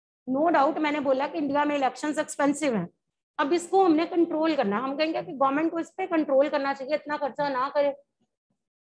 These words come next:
ठीक है ना, कुछ कम करे खर्चा, इतना ना करे। फिर मैं कह रही हूँ, in India elections are expensive, ध्यान रखो, ये एक चैलेंज है। अब मैं कह रही हूँ, next is voting हंड्रेड परसेंट नहीं है। Lack of awareness among voters,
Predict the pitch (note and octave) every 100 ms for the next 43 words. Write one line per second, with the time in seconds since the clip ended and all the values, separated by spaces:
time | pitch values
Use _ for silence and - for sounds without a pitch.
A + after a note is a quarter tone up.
0 | - B3 C#4+ D#4+ E4 - - D#4 E4+ E4+
1 | D#4 D#4 B3+ - A#3+ _ _ G3 D4+ D4+
2 | C#4 C#4+ D4 C4 - _ _ _ _ _
3 | G3 - - _ F4+ F#4+ F#4+ D#4+ C4 D4
4 | D#4 D4 C4+ C#4+ C#4+ C4 - C#4+ C#4 C4+
5 | - A3 G#3+ D#4 C#4+ C#4+ C4+ A3 A#3 -
6 | D#4 C#4+ C#4+ - G#3 A3+ B3 D4+ F4+ -
7 | - _ _ - D4+ E4 E4+ D4 C4+ C#4
8 | D4 C4 C#4 - - D4 E4 - _ _
9 | _ _ _ _ _ _ _ - G#3 D4
10 | C#4+ F4 E4 C4+ B3+ B3+ C4+ C4+ B3+ A#3
11 | A3+ G#3+ - - _ _ _ _ _ _
12 | _ _ _ _ - C4 D4 D#4+ F#4 F#4
13 | D#4+ B3+ C#4 D4 C#4+ D4 - B3+ C4 B3+
14 | G#3+ G#3+ G#3+ A3 F#3+